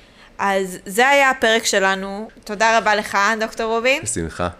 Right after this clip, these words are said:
Speaker 2: בשמחה.
Speaker 1: אה,
Speaker 2: להתראות.
Speaker 1: ואנחנו נהיה פה בשבוע הבא לפרק נוסף של מדברים רפואה. אנחנו מזמינים אתכם שוב להצטרף אלינו בכל פלטפורמות ההשפעה,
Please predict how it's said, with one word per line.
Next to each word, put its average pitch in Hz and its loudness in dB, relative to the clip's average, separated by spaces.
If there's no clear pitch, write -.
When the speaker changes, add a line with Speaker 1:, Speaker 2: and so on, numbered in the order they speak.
Speaker 2:
בשמחה. 80 -10
Speaker 1:
אה, 78 -8
Speaker 2:
להתראות. 190 -2
Speaker 1:
ואנחנו 214 0
נהיה 226 2
פה 247 0
בשבוע 220 0
הבא 214 4
לפרק 202 0
נוסף 190 -2
של 208 -4
מדברים 185 -6
רפואה. 196 0
אנחנו 208 -4
מזמינים 214 -2
אתכם 254 -6
שוב 269 -2
להצטרף 202 -2
אלינו 220 0
בכל 247 0
פלטפורמות 220 -2
ההשפעה, 202 2